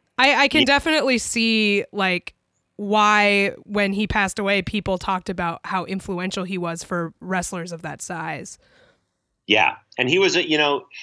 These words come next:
Speaker 2: there, there's always been the concept of getting your shit in, that you have a bunch of moves and you like to do them in your match 'cause, you know, that's your job and it's fun to do the moves that you got over.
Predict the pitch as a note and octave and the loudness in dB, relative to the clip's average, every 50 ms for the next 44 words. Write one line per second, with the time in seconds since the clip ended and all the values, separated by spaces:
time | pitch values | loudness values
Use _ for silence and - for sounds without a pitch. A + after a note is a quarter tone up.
0 | - - - - - - C3 C3+ C#3+ A#2+ - - A2+ - _ _ _ _ - C3 | -16 -16 -18 -8 -2 0 2 2 2 0 -4 -14 -20 -20 _ _ _ _ -2 -2
1 | B2 A2+ - B2+ A#2 A#2+ A#2 A#2 A2+ - - - B2+ A#2 A2 G#2+ G#2 G2+ G2 F#2+ | 0 2 2 2 2 4 2 2 0 -2 -4 -2 -2 0 2 2 2 2 2 2
2 | F#2 F2+ - A2 G#2 G2 - G#2+ F2+ E2+ F2 - - G2+ G2 G2+ F#2+ F#2 F2 - | 0 0 0 0 2 2 2 0 0 -2 -2 0 2 2 4 4 4 4 2 2
3 | - - G2+ G2 F#2+ G#2+ G#2+ A2 A#2+ A#2+ - - - G2 F2 F2+ F2+ E2+ G2 F#2+ | 2 2 2 4 4 4 4 2 0 -2 -4 -4 -2 -2 0 0 0 2 2 2
4 | F#2 F2+ E2 - - - F2+ G2 F#2+ F#2+ - - F2 F2+ F#2 F#2 G2 G#2 G2 - | 2 2 0 -4 -10 -6 -2 -2 0 0 0 -2 0 0 2 2 2 0 0 0
5 | F#2 F2+ E2+ E2 E2 F2 F2 E2+ - E2 - F2+ F2+ F2 F2 F2 F2 E2+ E2+ E2 | 0 2 2 2 2 2 0 0 -2 -2 0 0 2 2 2 2 2 2 2 2
6 | D#2 D#2+ E2 F#2 F#2+ - - - - - _ - - F#2 E2+ E2 D#2+ - - - | 2 4 2 2 2 0 -2 -4 -4 -8 _ -4 -2 0 0 0 0 -2 -4 -4
7 | - - F2+ E2 D#2+ D#2 D#2 F2 F2+ - - F2+ E2 E2+ E2 D2+ D#2+ E2 E2 D#2+ | -4 -2 -2 0 0 0 2 2 2 2 0 0 0 0 2 2 2 2 2 0
8 | E2+ D#2+ D#2 D2+ - - - _ _ _ - - F#2+ F2+ F2 F2 F2 F2 E2+ E2 | 0 -2 -2 -4 -6 -10 -12 _ _ _ -4 -2 0 0 0 0 2 2 2 2
9 | D#2 E2 E2 D#2+ E2 F2 F2 E2 - F#2+ F#2 F2+ F#2 F2+ - G2+ F#2 F#2 F#2+ G2 | 0 -2 -2 0 0 0 0 0 -2 -2 0 0 0 2 2 2 4 4 4 2
10 | G2 G#2+ A2 A2+ - | 2 2 0 -2 -4